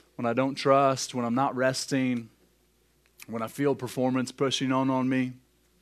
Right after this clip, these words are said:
Oh, you feel the pressure of life. And, uh,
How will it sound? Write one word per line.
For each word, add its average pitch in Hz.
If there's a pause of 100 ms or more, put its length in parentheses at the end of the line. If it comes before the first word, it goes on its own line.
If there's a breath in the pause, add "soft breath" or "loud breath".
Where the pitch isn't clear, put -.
(720)
Oh, 131 (340 soft breath)
you 131
feel 156
the 117
pressure 143
of 104
life. 117 (1000 soft breath)
And, 110
uh, 110